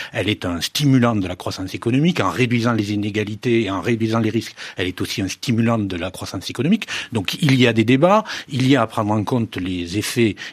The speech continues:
économiques des décisions en matière de protection sociale, mais notre système de protection sociale n'est pas simplement dicté par des données économiques et comptables. Il y a des pays beaucoup plus riches que nous qui ont des systèmes de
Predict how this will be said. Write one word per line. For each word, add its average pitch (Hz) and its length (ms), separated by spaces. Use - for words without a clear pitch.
économiques 117 520
des 95 100
décisions 104 520
en 90 40
matière 92 360
de 85 60
protection 95 420
sociale, 202 380
mais 165 540
notre 139 320
système 123 400
de 101 80
protection 101 420
sociale 190 480
n'est 131 240
pas 120 180
simplement 117 400
dicté 104 380
par 107 180
des 101 80
données 110 420
économiques 120 440
et - 40
comptables. 113 380
Il 147 140
y 143 80
a 131 60
des 113 80
pays 104 180
beaucoup 113 240
plus 104 160
riches 101 220
que 113 80
nous 107 160
qui 85 100
ont 92 60
des 85 100
systèmes 95 400
de 85 180